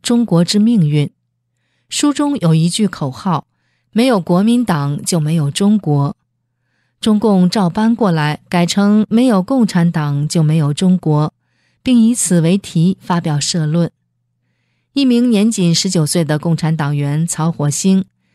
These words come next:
秉承上意，创造了一首歌，歌名就叫做《没有共产党就没有中国》。毛泽东接过来，亲自加了一个“新”字，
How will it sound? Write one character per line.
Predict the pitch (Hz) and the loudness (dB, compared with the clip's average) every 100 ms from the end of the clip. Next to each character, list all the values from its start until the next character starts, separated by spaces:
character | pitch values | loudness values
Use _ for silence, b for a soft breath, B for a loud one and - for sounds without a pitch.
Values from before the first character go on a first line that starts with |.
| _ _ _ | _ _ _
秉 | 180 175 | 2 2
承 | 165 180 202 | 2 0 -2
上 | - 233 175 | -2 -2 0
意， | 190 175 - | 0 0 -4
创 | - 185 156 139 | -6 -2 -2 -2
造 | 151 143 | -4 -4
了 | 139 135 | -6 -8
一 | 147 | -6
首 | 135 139 131 | -6 -6 -6
歌， | 175 180 175 _ _ _ _ - | -2 -2 -2 _ _ _ _ -6
歌 | 285 | -2
名 | 262 202 226 | 0 0 0
就 | 220 | 0
叫 | 190 170 | 0 0
做 | 156 160 151 - _ _ - | 0 -2 -4 -10 _ _ -4
《没 | 233 269 | 0 0
有 | 202 | 0
共 | 247 214 | 0 -2
产 | - 160 190 | -2 -2 -2
党 | 160 135 - - | -2 -6 -10 -6
就 | 160 147 | -2 -2
没 | 147 | -2
有 | 151 139 | -4 -2
中 | 185 190 | 0 0
国》。 | 156 143 151 - _ _ _ _ _ _ _ | 0 -2 -2 -6 _ _ _ _ _ _ _
毛 | 233 240 | -2 0
泽 | 262 | 0
东 | 262 262 | 0 0
接 | 254 254 | 0 0
过 | 240 190 | 0 0
来， | 170 165 | 2 0
亲 | 175 - 208 | -2 0 0
自 | 202 180 | 0 -2
加 | 156 160 | 0 0
了 | 160 | 0
一 | 147 | -2
个 | 139 147 139 | -2 -4 -4
“新” | - 214 214 214 | -2 0 0 0
字， | - 170 | -2 -4